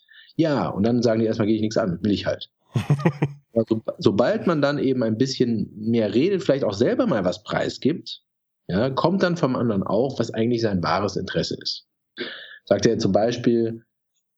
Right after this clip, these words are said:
Speaker 1: „Mir ist eben wichtig, wenn jemand mein Unternehmen kauft, äh, dass auch mal der Name des Unternehmens weiter bestehen bleibt. Das ist mein Lebenswerk.“ Solche
Speaker 2: Mhm.
Speaker 1: Sachen zum Beispiel, ne?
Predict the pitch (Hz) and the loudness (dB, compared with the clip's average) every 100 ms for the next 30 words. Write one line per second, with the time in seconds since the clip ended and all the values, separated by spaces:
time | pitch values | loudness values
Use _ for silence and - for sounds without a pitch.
0 | _ _ - 113 135 131 117 113 110 127 | _ _ 0 2 4 2 0 2 0 0
1 | 127 120 127 117 120 113 113 117 117 101 | 0 0 2 2 2 0 0 0 0 2
2 | 113 117 113 101 113 113 - - - 104 | 2 0 0 0 0 -2 -8 -8 -2 0
3 | 104 101 98 104 98 104 101 101 98 104 | 0 0 0 0 0 0 0 0 2 2
4 | 107 127 135 95 92 95 92 90 87 85 | 2 2 2 2 0 0 2 2 0 0
5 | 90 95 98 95 92 139 127 80 - - | 0 0 2 0 2 2 2 0 -2 -6
6 | - 82 98 120 151 113 - - - - | -10 -4 0 2 2 0 -2 -4 -6 -4
7 | - 117 110 90 - 78 - 76 67 65 | 0 2 2 0 -2 -8 -8 -6 -6 -6
8 | - 78 110 160 | -6 -2 0 0